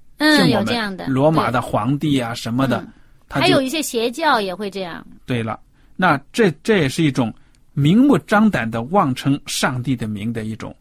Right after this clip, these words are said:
Speaker 1: 嗯，
Speaker 2: 一种。
Speaker 1: 当然呢，人，很多人都会觉得，“哎呀，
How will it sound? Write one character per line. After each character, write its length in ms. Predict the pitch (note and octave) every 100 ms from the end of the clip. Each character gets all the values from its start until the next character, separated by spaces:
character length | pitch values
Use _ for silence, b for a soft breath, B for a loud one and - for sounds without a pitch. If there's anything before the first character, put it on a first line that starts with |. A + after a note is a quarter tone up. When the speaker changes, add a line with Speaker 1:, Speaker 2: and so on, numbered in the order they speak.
| - _ -
Speaker 1:
嗯， 220 | - A#3+ F#3 B
Speaker 2:
一 120 | -
种。 20 |
Speaker 1:
当 160 | F4 F#4+
然 180 | F4 F4
呢， 100 | F4+ D4 B3 C#4 -
人， 440 | B3+ B3 C4 D4+ C#4 -
很 260 | - - A3+
多 140 | D4
人 140 | D#4+ C4
都 100 | D4
会 140 | C#4
觉 160 | G#3+ G#3
得 100 | G3+ -
，“哎 140 | D4
呀， 180 | B3